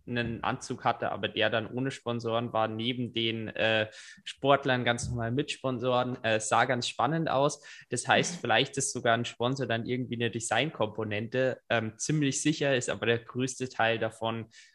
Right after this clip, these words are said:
Speaker 1: äh, natürlich die finanzielle, äh, also finanzielle Unterstützung,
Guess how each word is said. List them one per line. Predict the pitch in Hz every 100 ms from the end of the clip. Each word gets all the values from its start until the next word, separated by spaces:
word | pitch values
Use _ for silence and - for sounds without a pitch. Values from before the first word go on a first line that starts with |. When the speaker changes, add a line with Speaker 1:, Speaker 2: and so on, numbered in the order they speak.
| -
Speaker 1:
äh, | 113 110 110 117
natürlich | 110 - 123 120 120
die | -
finanzielle, | - 120 117 - 113 110 110 110 107 107 101 -
äh, | - 107 101 127 - _ _ _ _
also | - 110
finanzielle | 104 131 120 117 117 110
Unterstützung, | 104 110 - 131 - 117 110